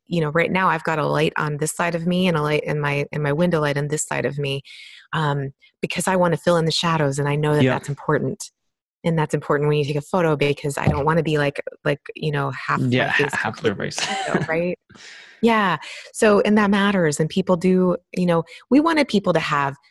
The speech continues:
Speaker 1: the best images they could possibly create in their own homes right now until this is over, and then we can come back and help them.
Speaker 2: No,
Speaker 1: So
Speaker 2: definitely.
Speaker 1: that's coming up. We're in the midst of it. Um, we, <laughs> and this is always,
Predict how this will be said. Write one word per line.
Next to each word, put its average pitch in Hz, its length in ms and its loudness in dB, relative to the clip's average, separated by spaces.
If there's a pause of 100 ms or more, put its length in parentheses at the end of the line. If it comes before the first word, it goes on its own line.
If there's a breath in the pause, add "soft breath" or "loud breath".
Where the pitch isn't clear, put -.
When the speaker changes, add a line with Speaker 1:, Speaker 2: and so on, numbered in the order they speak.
(140)
Speaker 1:
the 143 60 0
best 233 400 -2
images 185 340 4
they 160 140 0
could - 160 -6
possibly 240 560 2
create 175 300 4
in - 80 -4
their 147 140 0
own 175 200 4
homes 165 340 2
right 151 180 0
now 143 220 2
until 143 560 0
this 151 220 0
is 185 80 4
over, 143 400 2 (560 loud breath)
and 151 200 -2
then 147 160 0
we 147 120 4
can 147 160 -2
come 139 200 -2
back 139 240 -2
and 139 100 -4
help 160 220 -2
them. 160 300 -6 (720)
Speaker 2:
No, 104 220 0
Speaker 1:
So 104 60 2
Speaker 2:
definitely. 170 380 2
Speaker 1:
that's 214 260 0
coming 233 280 4
up. 160 340 -2 (520 loud breath)
We're 214 280 4
in 226 100 4
the 185 40 2
midst - 280 0
of 139 140 0
it. 139 280 2 (140)
Um, 143 500 -2 (240)
we, 160 460 -2
<laughs> - 40 -8
and 175 240 0
this 185 160 0
is 175 120 0
always, 202 300 4